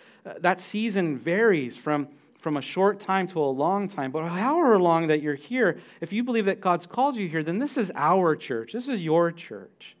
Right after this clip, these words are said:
And God then brought you here, and then you and I, we have a place that each of us then would show the same diligence.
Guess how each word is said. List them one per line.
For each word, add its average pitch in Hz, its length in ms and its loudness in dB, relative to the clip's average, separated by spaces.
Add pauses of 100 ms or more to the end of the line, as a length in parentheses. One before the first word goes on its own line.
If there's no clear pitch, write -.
(1000)
And 190 140 -2
God 226 220 2
then 208 340 0
brought 202 320 2
you 208 140 -2
here, 180 300 0
and 165 200 -2
then 165 160 -2
you 214 320 2
and 185 240 2
I, 196 380 4
we 208 640 0 (180)
have 180 160 4
a 175 60 2
place 190 680 4 (180)
that 170 180 2
each 254 420 0
of 196 200 6
us 165 260 6
then 175 220 2
would 165 140 -2
show 175 200 -2
the 156 100 -2
same 170 320 -4
diligence. 123 800 -6